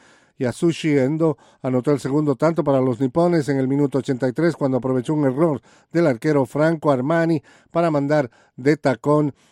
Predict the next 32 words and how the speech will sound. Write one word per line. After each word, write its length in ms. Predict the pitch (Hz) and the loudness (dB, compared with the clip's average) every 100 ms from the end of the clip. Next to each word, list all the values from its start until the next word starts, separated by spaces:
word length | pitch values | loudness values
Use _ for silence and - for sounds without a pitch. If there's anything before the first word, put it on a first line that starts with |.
| _ - | _ -2
el 160 | 151 | 2
balón 240 | 143 139 139 | 2 2 0
al 100 | 120 | 0
fondo 240 | 143 139 | 0 2
de 80 | 127 | 2
las 160 | 123 | 0
redes. 340 | 110 117 104 107 | 0 -2 -2 0
Dos 160 | 208 | 0
minutos 380 | 190 190 180 165 | 2 0 0 0
más 140 | 160 143 | -2 0
tarde, 340 | 202 185 151 | 0 0 -2
Yuma 340 | 127 196 190 | 0 -2 0
Suzuki, 560 | 147 135 120 233 185 151 _ _ _ | -2 -4 -4 -4 -2 -2 _ _ _
que 120 | - | -4
acababa 360 | 120 131 156 147 | -2 2 4 4
de 80 | 127 | 2
entrar 320 | 120 151 143 | 0 2 2
desde 300 | 127 117 127 | 2 0 0
el 80 | 127 | 0
banquillo, 500 | 139 165 196 180 147 - _ | -2 0 2 2 0 -10 _
anotó 320 | 170 151 143 | -4 -2 0
el 80 | 170 | 0
tercero 380 | 147 131 165 156 | -2 -2 0 2
ante 220 | 147 147 | 2 2
la 100 | 139 | 0
incredulidad 760 | 139 160 165 143 139 135 147 139 | 0 0 0 0 -2 2 2 2
de 80 | |
los 160 | 131 123 | 0 0
jugadores 400 | 147 135 135 131 | 0 2 2 0
del 140 | 131 | 0
equipo 300 | 131 127 135 | -2 -2 -4
colombiano. 580 | 127 143 170 214 185 123 | 0 0 2 4 4 2